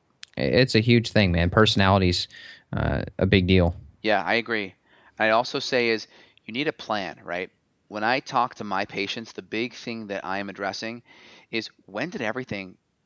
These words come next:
Speaker 2: you know, go south for you? When did all of your symptoms start occurring? When did that happen?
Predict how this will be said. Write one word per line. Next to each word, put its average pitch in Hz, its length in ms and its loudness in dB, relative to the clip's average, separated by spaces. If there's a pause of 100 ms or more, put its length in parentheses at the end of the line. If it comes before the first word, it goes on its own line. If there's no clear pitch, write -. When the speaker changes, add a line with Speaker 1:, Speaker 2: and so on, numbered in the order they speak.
(140)
Speaker 2:
you 95 80 -12
know, 92 340 -10 (220)
go 98 160 -8
south 92 300 -8
for - 100 -20
you? 87 160 -16
When 117 140 -10
did 143 100 -12
all 107 240 -8
of 104 100 -10
your 95 140 -14
symptoms 95 540 -12
start 85 200 -10
occurring? 87 360 -16
When 104 260 -10
did 139 100 -8
that 101 120 0
happen? 92 420 -10